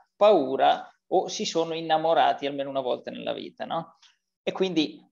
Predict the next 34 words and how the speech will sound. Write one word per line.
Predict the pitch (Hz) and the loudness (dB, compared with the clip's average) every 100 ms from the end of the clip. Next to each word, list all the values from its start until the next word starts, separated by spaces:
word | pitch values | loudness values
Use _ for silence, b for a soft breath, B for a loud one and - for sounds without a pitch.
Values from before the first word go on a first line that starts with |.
| - | 0
questi | 175 175 170 | 0 2 -4
sono | 165 | -4
i | 160 | -4
due | 151 175 151 - - - | 2 4 4 2 -8 -14
sentimenti, | - - 190 165 175 165 139 143 143 143 156 160 - | -8 -4 -4 -4 -6 -2 -2 -2 -8 -2 0 0 -2
eh, | 147 135 131 127 120 - - | -2 0 0 -2 -4 -8 -12
più | - 202 196 | -6 -6 0
potenti | 185 196 160 147 147 143 147 | 0 2 0 0 -2 -6 -4
in | 143 | -2
assoluto. | 143 - 147 131 120 120 98 - _ _ _ _ _ _ _ _ _ _ _ _ _ - | -2 -2 -4 -4 -6 -8 -10 -12 _ _ _ _ _ _ _ _ _ _ _ _ _ -8
E | 147 | -2
quindi | 208 170 147 | -2 0 0
per | - 185 160 139 - | 6 6 8 4 0
contrastare | - 226 170 156 147 - 165 160 139 | 0 0 0 -2 0 4 6 6 4
un | 170 170 | 0 -6
sentimento | - 170 160 156 180 180 | -8 -10 -8 -4 -4 -4
di | 135 143 | -8 0
paura, | 226 196 160 156 127 | 2 4 2 2 0
che | - 127 | -2 -6
è | |
un | 123 | -6
sentimento | - 135 139 147 139 | -14 -14 -10 -10 -10
negativo, | 117 131 196 180 143 151 196 - | -6 -4 -2 -4 -2 0 0 -2
ci | - 240 | -4 -2
vuole | 190 123 131 143 160 165 | 2 4 4 4 2 0
un, | 151 143 127 _ _ _ | -4 -12 -14 _ _ _
un | - 156 | -8 -2
altrettanto | 147 147 - 226 214 151 | -2 -2 -2 -2 -2 -6
forte | - 156 151 151 - 151 143 | 0 2 4 0 -4 -6 -6
sentimento | - 151 143 - 139 156 151 | -8 -10 -10 -10 -8 -6 -6
positivo | 143 147 151 135 147 175 | -6 -4 -4 -4 -4 -2
che | - 139 | 0 2
è | |
l'amore. | 139 127 143 147 - - | 4 2 0 -2 -4 -10